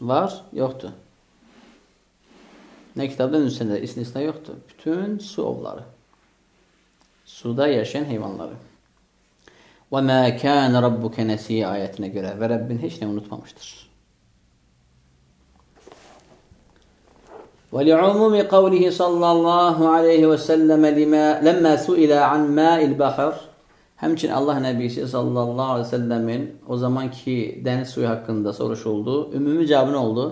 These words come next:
"Huvat tahuru ma'u." Dəniz suyu, o, dəniz suyu, yəni o, suyu təmiz olan, içindəki ölüləri halal olandır. "Əl-hillu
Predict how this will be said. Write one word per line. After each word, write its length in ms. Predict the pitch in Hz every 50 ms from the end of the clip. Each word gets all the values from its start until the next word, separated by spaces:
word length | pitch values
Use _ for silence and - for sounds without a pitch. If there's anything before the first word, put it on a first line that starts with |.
| - - - - _ _ _ _ _ _ _ _ _ _ -
"Huvat 400 | 123 151 175 180 175 180 180 -
tahuru 520 | 180 165 156 143 143 160 170 165 160 156
ma'u." 500 | 143 139 139 139 139 139 - 117 120 120 113 110 - - - - _ _ -
Dəniz 220 | 123 127 123 120
suyu, 300 | 120 120 - 110 107 101
o, 640 | - - 131 135 143 147 156 160 180 208 220 - -
dəniz 260 | 117 120 120 117 117 -
suyu, 180 | - 110 110 - -
yəni 180 | - 113 104 -
o, 500 | - 113 117 120 147 175 220 - - - - _ _ _ _ _ _ _ _ _
suyu 380 | - - - 139 139 156 165
təmiz 340 | 151 - 143 139 143 135 135
olan, 640 | 139 123 120 120 123 131 139 156 170 190 - - - - - - _ _ _ _ _ _ _ _ -
içindəki 720 | 123 - - - 127 123 127 127 123 127 - 156 - -
ölüləri 520 | 120 120 117 117 117 113 113 110 117 135
halal 320 | 127 - 117 110 113 117
olandır. 680 | 107 98 98 98 101 98 92 95 101 - - - - - _ _ _ _ _ _ _ _ _ _ _ _ _ _ _ _ _ _ _ _ _ _ _ _ _ _ _ _ _ _ _ _ _ _ _ _ _ _ _ _ _ _ _ _ _ _ _ _
"Əl-hillu 560 | 123 120 113 117 120 - 156 147 139 131 123